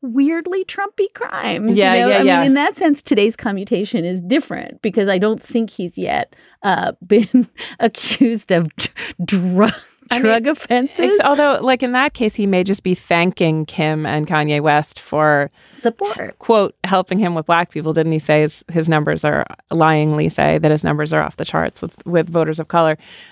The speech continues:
Speaker 2: Yeah, the, the, a-, and also I think he's ch-, like, cheating out to, for some liberal approval with the Jack Johnson pardon. That was the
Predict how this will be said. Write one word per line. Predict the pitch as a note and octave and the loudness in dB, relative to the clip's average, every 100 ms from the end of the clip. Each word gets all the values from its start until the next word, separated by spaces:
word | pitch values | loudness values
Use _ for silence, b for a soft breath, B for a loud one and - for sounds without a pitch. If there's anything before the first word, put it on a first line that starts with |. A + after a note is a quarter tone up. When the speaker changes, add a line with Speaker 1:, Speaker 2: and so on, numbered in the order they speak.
| B | B
Speaker 2:
Yeah, | G3+ G3+ E3 | 0 2 2
the, | F3+ | -2
the, | - F#3 G3 F3+ - B2+ | -2 0 2 2 0 -6
a-, | - F3+ - | -2 0 2
and | A3 | 2
also | A#3 A#3 D4+ C4 | 2 2 2 2
I | G#3+ | 2
think | - - F#4+ - | 0 -6 -6 -4
he's | C#4+ C4 A3 - | 0 2 0 -4
ch-, | - G3+ - | -12 -10 -2
like, | G#3+ F#3+ | 0 0
cheating | - A3 G#3+ G3 | -4 0 2 2
out | F#3 F3+ - | 2 0 -2
to, | F#3 | -8
for | - F3+ | -4 -4
some | - E3+ | -2 -2
liberal | F#3 C#4 A3 | 0 2 2
approval | F#3 F#3 E3 E3 D#3+ | 0 -2 0 0 0
with | D#3+ | -2
the | D#3+ | 0
Jack | E3 D#3+ - | 0 0 0
Johnson | E3+ G3+ G#3 E3+ D#3+ | 0 0 0 -4 -4
pardon. | D#3 D3+ D3+ D3 | -2 -4 -4 -2
That | D#3+ - | 0 0
was | E3 - | -4 0
the | E3 D#3 | 2 4